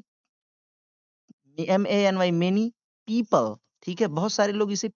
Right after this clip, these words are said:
पीपुल भी पढ़ते हैं, ठीक है? लेकिन सही प्रोनाउंसिएशन है पीपल, पी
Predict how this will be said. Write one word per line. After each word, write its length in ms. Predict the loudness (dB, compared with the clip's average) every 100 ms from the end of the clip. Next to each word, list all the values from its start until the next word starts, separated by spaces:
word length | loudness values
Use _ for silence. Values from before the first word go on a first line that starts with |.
| -10
पीपुल 380 | -10 -6 -4 0
भी 140 | -2
पढ़ते 300 | -2 -8 -8
हैं, 80 | -10
ठीक 200 | -10 -8
है? 60 | -6
लेकिन 200 | -6 -6
सही 260 | -2 -2 -2
प्रोनाउंसिएशन 680 | -4 -2 -2 -2 -4 -6 -8
है 120 | -8 -14 _ -20 _
पीपल, 380 | -8 -6 -4 -6 -10 _ _ _ _ _
पी 140 | -2